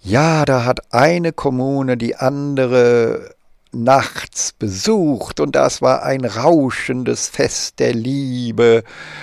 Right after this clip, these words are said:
die Getränke flossen in Strömen und so weiter.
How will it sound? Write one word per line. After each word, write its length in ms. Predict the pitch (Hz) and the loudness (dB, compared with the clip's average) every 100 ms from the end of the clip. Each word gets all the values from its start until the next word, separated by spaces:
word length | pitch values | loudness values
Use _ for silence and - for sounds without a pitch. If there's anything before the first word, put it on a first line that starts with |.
| - - | -20 -6
die 100 | 143 | -2
Getränke 760 | 131 147 - 143 165 147 - 131 | 0 0 4 4 4 0 -2 -4
flossen 800 | - - 101 143 - - 135 127 | -4 -4 4 4 4 0 0 0
in 200 | 123 120 | -4 -6
Strömen 920 | - - 107 131 139 135 127 123 120 | -8 -4 4 6 6 2 0 -2 -4
und 260 | 127 123 117 | -4 -4 -2
so 220 | 113 92 | 0 0
weiter. 480 | 87 85 - - | -2 -6 -10 -12